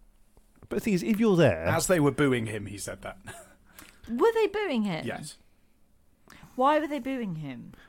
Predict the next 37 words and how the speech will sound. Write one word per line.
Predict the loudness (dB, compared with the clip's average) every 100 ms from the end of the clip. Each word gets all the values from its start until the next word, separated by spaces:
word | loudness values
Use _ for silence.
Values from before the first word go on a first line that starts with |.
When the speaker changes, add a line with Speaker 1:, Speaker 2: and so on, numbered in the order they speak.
| -8
Speaker 1:
You | -2
know, | -2 -2
it's | -8 -6
the | 0
Red | 0 2
Bull. | 0
They've, | 0 0
they've | 0 2
whipped | 0 0
them | 0
up | 0 0
into | -2
a | -4
frenzy | -4 -4 -8 -10 -8
with | -8 -8
this | -10 -12 -12 -10
anti-Hamilton | -10 -8 -6 -4 -6 -8
stuff, | -12 -10 -10 -10 -10
with | -10
the | -10
slight | -10 -10 -10
racist | -10 -10 -12 -16
stuff | -16 -14
as | -14
well. | -14 -12 -14 -14 -20 -20 -20 -20 -4
And, | 0 0 0 0
you | 0
know, | 0
the | 0
people | 0 0 0 -4
at | -2
the | -4
re-, | -4 -4
at | -6
the | -6
track, | -6 -2 -2 -4 -12 -20 _ _
the | -4 -2 -2